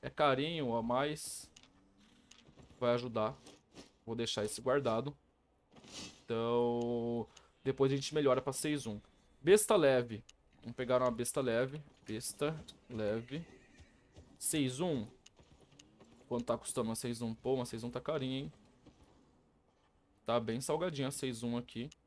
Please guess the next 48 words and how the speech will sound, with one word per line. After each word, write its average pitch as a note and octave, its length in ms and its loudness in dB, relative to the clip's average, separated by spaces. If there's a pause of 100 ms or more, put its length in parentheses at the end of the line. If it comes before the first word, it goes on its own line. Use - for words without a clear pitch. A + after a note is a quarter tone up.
(500)
Se - 120 -20
eu - 40 -20
pegar C3 160 4
uma C3+ 120 2
cinco C#3+ 280 -4
dois. A#2+ 640 -2 (1200)
Não, A2 460 -4
uma C3 160 -4
T C#3+ 140 -2
sete C3+ 380 0
zero. A2+ 380 0 (720)
Eu A2+ 80 -4
ainda A#2+ 160 0
não B2 80 -2
liberei C#3+ 300 0
T D#3+ 120 -4
sete. G#2+ 400 -2
Compensaria B2+ 480 0
muito C#3 220 -2
eu - 60 -8
pegar B2+ 140 2
uma B2+ 60 2
T B2+ 140 -6
sete. - 480 -4 (580)
Sairia A2+ 340 0
muito C3 260 -2
mais C#3+ 160 2
em C#3 60 -2
conta B2 220 -4
que - 60 -10
a B2 40 -8
seis D3+ 280 -4
um. B2+ 140 -4 (400)
Falta D#3 240 4
muito D#3+ 200 0
pra D3 100 0
eu - 20 6
liberar B2 240 4
a - 20 4
T B2 140 -4
sete - 280 0
na B2+ 60 -4
besta, E3+ 340 -2
chat? - 560 -2 (200)
Vamos A#2 180 -8
ver, D#3+ 220 2
vamos A#2+ 240 -4
ver. G3 260 0